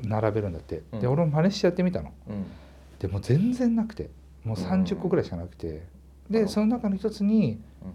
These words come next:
Speaker 1: 週に一回は、あの、髪の毛をセットするって入れたの。
Speaker 2: <laughs>
Speaker 1: そう。
Speaker 2: はいはいはい。
Speaker 1: だから、まあ、今日は仕事っていうのもあるけど、
Speaker 2: うんうんうん。
Speaker 1: ちょっとそれだから、まあ、髪の毛は、
Speaker 2: あー。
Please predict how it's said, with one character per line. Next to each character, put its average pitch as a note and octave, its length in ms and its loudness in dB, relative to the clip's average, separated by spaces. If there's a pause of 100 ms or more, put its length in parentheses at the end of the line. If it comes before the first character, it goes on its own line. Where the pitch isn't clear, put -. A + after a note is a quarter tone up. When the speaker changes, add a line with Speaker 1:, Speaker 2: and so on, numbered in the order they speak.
Speaker 1:
週 B3 320 -2
に C3+ 220 2
一 A#2 80 -6 (120)
回 D3+ 260 4
は、 A2+ 380 2 (200)
あ A#2+ 100 -6
の、 G2+ 380 -2
髪 C#3+ 240 0
の E3+ 80 0
毛 E3 120 -2
を F2 60 -2
セ - 140 -2
ッ C#3 80 -4
ト - 100 -10
す F#2 140 -4
る G2+ 80 -4
っ - 20 -4
て - 220 -14
入 D#2+ 80 -4
れ F#2 60 -2
た E2+ 120 -8
の。 - 60 -14 (480)
Speaker 2:
<laughs> - 920 -10
Speaker 1:
そ F3 80 2
う。 - 20 0 (360)
Speaker 2:
は C#3+ 60 -6
い - 20 -6 (100)
は - 80 -14
い - 160 -12
は - 80 -14
い。 - 60 -14 (120)
Speaker 1:
だ G3 100 4
か F3+ 40 8
ら、 D#3+ 60 4
ま F3 100 6
あ、 - 40 6
今 - 80 -10
日 A#3 60 4
は D#3+ 120 6
仕 - 140 -4
事 D3 240 4
っ - 20 -2
て D3 100 -6
い D3+ 40 2
う - 20 0
の D3 60 0
も B2 80 2
あ A#2 40 2
る A#2 100 0
け A2+ 140 -2
ど、 A#2+ 420 6
Speaker 2:
う A#2 40 -10
ん A2+ 40 -6
う A#2+ 40 -6
ん - 20 -6 (680)
う - 20 -12
ん。 - 60 -12
Speaker 1:
ち - 80 -4
ょ - 20 0
っ - 20 0
と G#2 80 -4
そ A#2 200 -2
れ B2 80 2
だ C3 100 0
か F#2 140 -2
ら、 D#2 260 -6
ま F2 80 -6
あ、 F2+ 40 -8
髪 A2+ 240 -2
の C#3 100 2
毛 B2+ 140 -2
は、 F2 80 2
Speaker 2:
あ E2 100 -2
ー。 - 20 -14